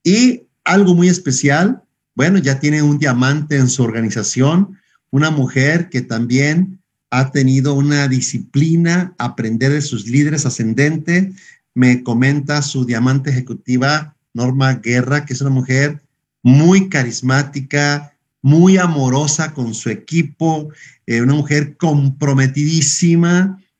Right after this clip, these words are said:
eh, muy claro tiene lo que, hacia dónde va, eh, con una mujer que ha pasado con retos muy fuertes, muy, muy, muy fuertes,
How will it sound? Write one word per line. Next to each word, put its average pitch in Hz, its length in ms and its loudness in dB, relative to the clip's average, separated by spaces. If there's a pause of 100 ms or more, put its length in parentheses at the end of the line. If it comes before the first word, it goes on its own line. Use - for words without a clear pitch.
(120)
eh, 127 680 2 (300)
muy 190 640 6 (420)
claro 156 440 2
tiene 151 220 2
lo 135 160 2
que, 127 220 0
hacia 127 220 0
dónde 139 220 2
va, 151 460 0 (300)
eh, 120 800 0 (420)
con 131 400 2
una 175 120 0
mujer 185 420 0
que 147 140 -4
ha 139 80 -2
pasado 165 340 -2
con 127 260 -4
retos 156 580 -4
muy 160 280 4
fuertes, 139 840 -4
muy, 175 380 4
muy, 165 220 0
muy 160 200 -4
fuertes, 135 680 -6